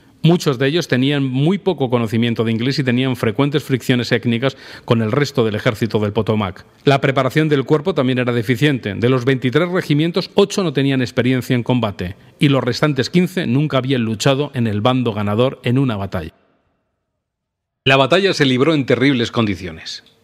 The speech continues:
Los soldados, eh, tendían a perderse en los impenetrables laberintos de la maleza,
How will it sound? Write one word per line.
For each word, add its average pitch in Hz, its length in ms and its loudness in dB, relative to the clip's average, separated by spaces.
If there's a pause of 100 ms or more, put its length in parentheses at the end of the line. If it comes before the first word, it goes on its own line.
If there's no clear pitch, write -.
Los 123 180 4
soldados, 135 540 2
eh, 98 240 -4
tendían 135 480 4
a 120 80 0
perderse 117 540 2
en 110 120 0
los 104 160 -2
impenetrables 107 720 -2
laberintos 101 480 -2
de 98 80 -2
la 98 80 -2
maleza, 98 400 -2